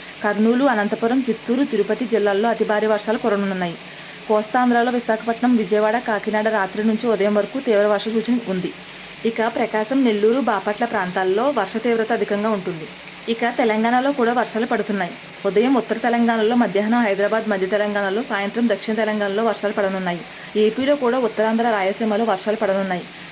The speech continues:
కర్నూలు, అనంతపురం, కడపలో భారీ వర్షాలు పడనున్నాయి. రాష్ట్రంలో ఇవాళ మాత్రం ఉక్కపోత ఉంటుంది. సాయంత్రం లేదా రాత్రి నుంచి వర్షాలు ప్రారంభం కావచ్చు. ఏపీలో ఎనభై రెండు శాతం, తెలంగాణలో ఎనభై శాతం తేమ ఉంటుంది. బంగాళాఖాతంలో మేఘాలు చురుగ్గా కదులుతున్నాయి.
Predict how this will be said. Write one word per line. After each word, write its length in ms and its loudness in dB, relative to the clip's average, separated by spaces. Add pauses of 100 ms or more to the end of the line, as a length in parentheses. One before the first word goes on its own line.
(100)
కర్నూలు, 360 2
అనంతపురం, 600 0
కడపలో 300 0
భారీ 280 0
వర్షాలు 280 0
పడనున్నాయి. 460 -2 (400)
రాష్ట్రంలో 480 2
ఇవాళ 280 2
మాత్రం 360 0
ఉక్కపోత 380 0
ఉంటుంది. 340 -2 (120)
సాయంత్రం 460 0
లేదా 180 2
రాత్రి 360 -2
నుంచి 240 0
వర్షాలు 360 0
ప్రారంభం 420 0
కావచ్చు. 420 -4 (400)
ఏపీలో 440 2
ఎనభై 260 4
రెండు 200 2
శాతం, 320 0
తెలంగాణలో 580 2
ఎనభై 340 2
శాతం 300 0
తేమ 300 0
ఉంటుంది. 400 -2
బంగాళాఖాతంలో 720 0
మేఘాలు 400 2
చురుగ్గా 320 0
కదులుతున్నాయి. 520 -2